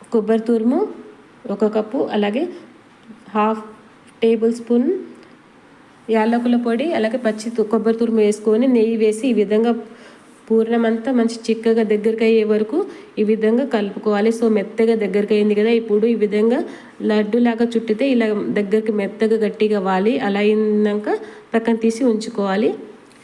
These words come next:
ఇప్పుడు మనం కలిపి ఉంచుకున్న బియ్యం, మినపప్పు దోశ ప్యాటర్న్ ఉంది కదా, అందులో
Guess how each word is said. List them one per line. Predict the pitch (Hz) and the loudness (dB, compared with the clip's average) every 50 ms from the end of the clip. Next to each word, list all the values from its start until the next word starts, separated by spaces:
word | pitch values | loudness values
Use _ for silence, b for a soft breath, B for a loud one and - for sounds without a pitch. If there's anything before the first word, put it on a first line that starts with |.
| B B B B B B | B B B B B B
ఇప్పుడు | 240 240 226 226 233 | -4 -2 0 2 2
మనం | 226 233 233 233 | 2 2 2 2
కలిపి | 220 220 226 226 247 247 247 | 2 0 2 2 2 2 2
ఉంచుకున్న | 240 240 240 240 240 240 214 208 214 226 269 349 415 - B B B B B B - 196 | 2 2 0 0 -2 0 0 0 2 2 0 0 -2 -6 B B B B B B -4 0
బియ్యం, | 220 220 220 220 240 277 349 - - 339 247 220 | 0 2 2 2 2 0 -2 -4 -4 -4 0 0
మినపప్పు | 226 226 226 226 233 226 - 226 226 214 202 - - - - - 196 | 0 0 0 -2 -2 -2 0 0 0 0 0 -2 -6 -8 -6 -2 0
దోశ | 214 220 214 247 240 240 | 0 0 0 -2 -2 -2
ప్యాటర్న్ | 208 208 214 214 214 220 220 | -2 -2 -2 -2 -2 -2 -2
ఉంది | 220 214 214 | 0 0 0
కదా, | 220 240 226 | 0 0 0
అందులో | 220 220 220 226 | 0 0 0 0